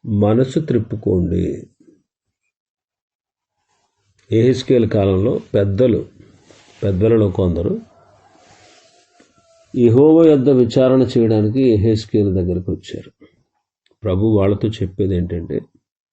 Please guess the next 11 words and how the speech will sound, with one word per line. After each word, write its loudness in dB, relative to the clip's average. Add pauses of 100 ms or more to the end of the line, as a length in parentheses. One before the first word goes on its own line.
(1160)
వాళ్ళు 4
తమ 4
హృదయాల్లో 4
విగ్రహాలు 2
నిలుపుకున్నారు, -4 (2000)
దోషము 2
పుట్టించేటువంటి 2
అభ్యంతరాలు 2
తమ 0
ఎదుటే 0
పెట్టుకున్నారు. -4